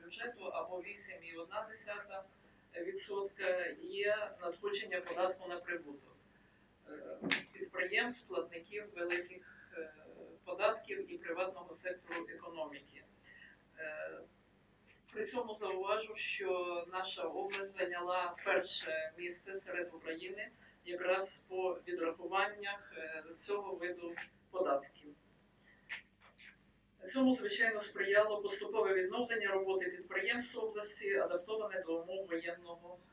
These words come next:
часу. Е, ну і, е, решта по питомій вазі. Ви бачите, що і плата за ліцензії, їх у нас всього,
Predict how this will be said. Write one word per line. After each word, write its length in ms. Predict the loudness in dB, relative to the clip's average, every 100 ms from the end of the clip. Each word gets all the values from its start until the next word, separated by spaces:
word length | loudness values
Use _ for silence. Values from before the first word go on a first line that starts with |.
| -4
часу. 640 | 0 2 0 -2 -10 -14 -20 -20 -20 _ _ _ _ _ _ _ _ _ -20 -20 _ _ _ _ _ _ -20 -20 -16 -14 -16 _ _ _ _ -12
Е, 260 | -8 -8 -10 -14
ну 220 | -10 -10 -8
і, 80 | -10
е, 60 | -10 -2 2 2 2
решта 380 | 0 0 0
по 140 | 0 0
питомій 560 | -2 -4 -2 -2 -4
вазі. 300 | -4 -4 -4
Ви 120 | -4 -2
бачите, 500 | 0 -2 -4 -8 -6
що 240 | -6 -4
і 60 | -6
плата 400 | -2 -2 -2 -6
за 120 | -6
ліцензії, 720 | -8 -2 0 0 -4 -8 -8
їх 120 | -8 -12 -14
у 40 |
нас 240 | -10 -8 -10
всього, 500 | -10 -6 -2 -2